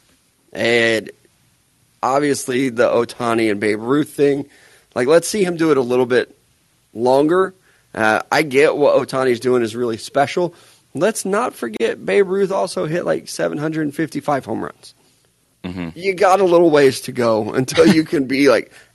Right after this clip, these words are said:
Speaker 1: actually mentioned with Babe Ruth and how dominant he was in his era. But I, I do think that they're, they're on a path to be, like, a top five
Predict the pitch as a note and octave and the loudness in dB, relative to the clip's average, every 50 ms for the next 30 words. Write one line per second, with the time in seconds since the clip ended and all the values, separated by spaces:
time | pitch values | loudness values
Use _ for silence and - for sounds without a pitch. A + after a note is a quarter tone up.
0 | _ _ - B2+ B2+ B2+ - - - B2+ A#2 A2 G#2+ A2+ A2 A2+ B2 - - G#2+ | _ _ 0 2 2 2 -2 -2 -2 0 0 0 0 0 -2 -2 -2 -4 -6 -6
1 | G#2 G#2 G2+ _ _ _ _ _ _ _ _ _ _ _ _ _ A2+ A2+ A#2+ - | -6 -8 -10 _ _ _ _ _ _ _ _ _ _ _ _ _ -8 -2 0 0
2 | A#2+ G#2+ - - C3 - - - G2 G2 - F#2+ E2+ D2 - - A2+ - G#2 G2 | 0 0 -4 -8 -8 -6 -4 -4 -4 -6 -6 -8 -8 -10 -10 -12 -12 -10 -10 -8
3 | G#2 A2 G#2 G#2+ A2 A2 G#2 G#2 D#2 F#2+ G2+ G2+ G2+ G2+ F2 F2 G2 - - _ | -6 -4 -4 -4 -2 -4 -4 -6 -6 -6 -8 -8 -6 -6 -6 -6 -8 -10 -14 _
4 | - - - _ _ _ _ - - A#2 G#2+ A2+ G#2+ G#2+ F#2 C#2 F#2+ A2 G2+ G2+ | -20 -20 -20 _ _ _ _ -4 -4 -2 0 0 0 -2 -2 -4 -2 -2 0 -2
5 | F#2+ F2+ A2 G#2 G2+ G2+ B1+ G#2 C3 A#2 A#2+ C3+ D#3 F3 - - F3 - C#3+ E2+ | -2 0 0 2 2 2 2 0 -2 -2 0 -2 -2 0 -2 -6 -6 -6 -8 -4
6 | G#2+ B2+ A#2+ B2 A#2+ G#2 - - _ _ _ _ _ _ _ _ _ _ _ _ | -2 0 2 2 0 0 -4 -8 _ _ _ _ _ _ _ _ _ _ _ _
7 | _ _ _ _ _ _ _ _ A#2+ A#2+ C#3+ D3+ E3+ F#3 G3+ G3+ F#3 D3 - - | _ _ _ _ _ _ _ _ 0 4 4 6 6 6 6 4 2 0 -2 -4
8 | - D#3 D3+ E3+ E3 D3 - - B2 A2+ G#2+ A2+ A2+ A2+ A2 G#2+ G#2 - F2+ - | -2 0 0 0 0 -2 -2 -2 -4 -2 0 0 0 2 0 0 0 -2 -6 -8
9 | - - A2 G2+ F2+ - - - - G2+ G2+ G#2 G2+ G2+ G2 G2 - | -6 -4 -4 -4 -4 -4 -8 -6 -4 -2 -2 -2 -2 -4 -6 -8 -12